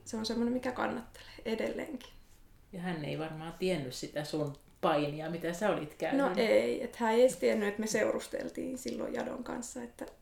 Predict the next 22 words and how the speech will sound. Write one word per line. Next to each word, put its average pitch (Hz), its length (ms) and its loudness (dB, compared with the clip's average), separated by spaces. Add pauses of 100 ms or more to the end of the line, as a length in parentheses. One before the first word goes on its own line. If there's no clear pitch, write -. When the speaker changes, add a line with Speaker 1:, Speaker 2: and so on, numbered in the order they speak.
(400)
Speaker 1:
ja 226 140 -2
eikä 202 260 2
saati 208 300 0
tiennyt 240 360 -2
niistä 262 280 -2
minun 254 240 2
epäilyksistä. 254 840 -2
Et - 260 -14 (840)
Speaker 2:
Se 147 80 -12
varmaan 156 360 -8
niinku 180 180 -8
vielä 143 300 6
lisäsi - 380 -8
sitä - 220 -8
sun 269 260 4
Speaker 1:
Mm, 269 200 -4 (360)
kyllä. 233 420 0 (180)
Speaker 2:
rohkaistumista 180 880 -4
siinä 185 320 -6
hetkessä. 185 640 -8
Speaker 1:
Mm, 240 440 -2 (180)
kyllä. 240 380 -4